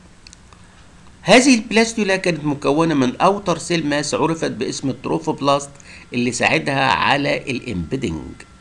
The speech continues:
بداخل الاندوميتريوم. أما من الداخل فكان في عندي امبريونيك ديسك تسبح في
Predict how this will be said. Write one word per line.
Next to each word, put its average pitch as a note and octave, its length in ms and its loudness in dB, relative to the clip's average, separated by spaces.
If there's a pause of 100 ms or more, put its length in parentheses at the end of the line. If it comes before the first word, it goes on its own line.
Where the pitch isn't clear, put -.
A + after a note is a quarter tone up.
(400)
بداخل C3 340 -6
الاندوميتريوم. F#2 720 -8 (1120)
أما B2+ 200 2
من B2+ 140 2
الداخل D#3+ 560 2 (1200)
فكان B2 280 -4
في D#3 140 -2
عندي C#3 460 -2
امبريونيك D#3+ 560 2
ديسك F#3 400 -4 (480)
تسبح C#3+ 500 -4
في D3 180 -6